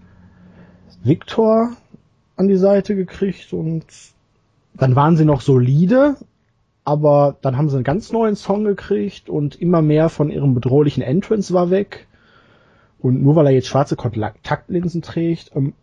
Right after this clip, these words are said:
uff. Und ja, da die N X T Tag Team Division eigentlich ohnehin tot war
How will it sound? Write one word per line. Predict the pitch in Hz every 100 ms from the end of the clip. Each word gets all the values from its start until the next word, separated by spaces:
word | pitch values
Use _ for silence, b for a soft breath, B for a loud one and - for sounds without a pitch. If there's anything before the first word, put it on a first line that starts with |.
| _
uff. | 147 120 - - - - _ _ _ _
Und | 135 127 123 -
ja, | 120 117 -
da | 120
die | 127
N | 131
X | 135 -
T | 123
Tag | - 131
Team | - 151
Division | 131 131 143
eigentlich | 143 139 147 -
ohnehin | 135 123 131 160
tot | - 143 165
war | 160 165 185